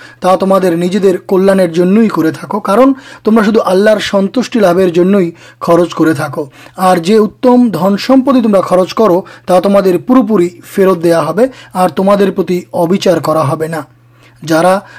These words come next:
নিজেদের ধন সম্পদ রাতে এবং দিনে গোপনে ও প্রকাশ্যে খরচ করে তাদের পুরস্কার তাদের প্রভু প্রতিপালকের কাছে নির্ধারিত রয়েছে,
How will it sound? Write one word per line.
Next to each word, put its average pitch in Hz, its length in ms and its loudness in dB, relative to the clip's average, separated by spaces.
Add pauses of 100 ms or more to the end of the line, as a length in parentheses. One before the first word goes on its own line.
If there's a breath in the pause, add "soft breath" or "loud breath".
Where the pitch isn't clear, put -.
(100)
নিজেদের 196 320 2
ধন 170 260 -2
সম্পদ 202 460 -2
রাতে 170 340 0
এবং 196 280 0
দিনে 214 340 0 (320 loud breath)
গোপনে 233 400 2
ও 208 80 0
প্রকাশ্যে 226 520 -2
খরচ 208 340 0
করে 175 240 -2
তাদের 175 280 -2
পুরস্কার 214 500 -2 (320 loud breath)
তাদের 180 340 0
প্রভু 196 340 -2
প্রতিপালকের 202 680 -2
কাছে 165 480 -2
নির্ধারিত 165 480 -2
রয়েছে, 156 440 -4